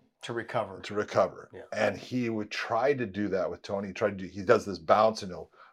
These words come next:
Speaker 2: bounce up and down and he kinda, you know, do this kind of thing with his footwork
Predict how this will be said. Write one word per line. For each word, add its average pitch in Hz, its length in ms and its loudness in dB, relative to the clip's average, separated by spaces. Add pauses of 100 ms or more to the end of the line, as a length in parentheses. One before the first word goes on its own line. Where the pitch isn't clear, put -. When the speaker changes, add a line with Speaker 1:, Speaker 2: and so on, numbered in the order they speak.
Speaker 2:
bounce 113 300 6
up 117 140 6
and 104 120 0
down 113 260 8
and 101 180 -2
he 95 80 -8
kinda, 110 240 0
you 98 180 -4
know, 92 60 -6
do 92 220 -8
this 92 160 -6
kind 92 200 -8
of 92 160 -12
thing 120 140 0
with 110 120 2
his 107 160 -6 (540)
footwork 147 460 8